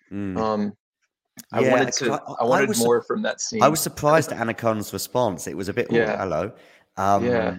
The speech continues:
Speaker 1: 'cause he seemed annoyed at that point, which is, which is unu-, uh, you know, it was an interesting point. But you might be
Speaker 2: Yeah.
Speaker 1: right. It might be something else. I mean, there were tiny errors, uh, in the, in the documentary. One, well, one was, one was they talked about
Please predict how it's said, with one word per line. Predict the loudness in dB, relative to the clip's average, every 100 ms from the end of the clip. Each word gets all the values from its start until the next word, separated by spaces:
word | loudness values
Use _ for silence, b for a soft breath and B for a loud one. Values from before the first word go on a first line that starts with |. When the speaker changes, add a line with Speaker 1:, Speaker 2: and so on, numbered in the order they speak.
| -10
Speaker 1:
'cause | -8 -2
he | 0
seemed | 0 -4 -4
annoyed | -2 0 0 -2
at |
that | -8 -10
point, | -4 -4 -4
which | -10
is, | -10 -10 -12
which | -10
is | -4
unu-, | -4 -4 -6 -8 -12
uh, | -20 -14
you | -6
know, | -4
it |
was | -2
an | -4
interesting | -6 -8 -12 -8
point. | -6
But | -6 -8 B
you | 2 2
might | 2 0
be | 2
Speaker 2:
Yeah. | 4
Speaker 1:
right. | 4 4
It | 2
might | 0 0
be | -4
something | -4 -4 -4 -4
else. | -4 -6 B
I | 0
mean, | 2
there | 2
were | 2 0 0 -4 -14
tiny | -8 -4 -2 -2 -2
errors, | 0 0 0 -4 -10 -16 B B
uh, | -8 -4
in | -2 0 0
the, | 0 0 -2 -4
in | -4
the | -2
documentary. | -4 -4 -6 -6 -6 -10 -12 -6
One, | -6 -6 B
well, | -4
one | -2 -2
was, | -4 -4 -8 _ b b b -8
one | -4 -4
was | -4 -4
they | -4
talked | -2 -4 -4
about | -2 0 0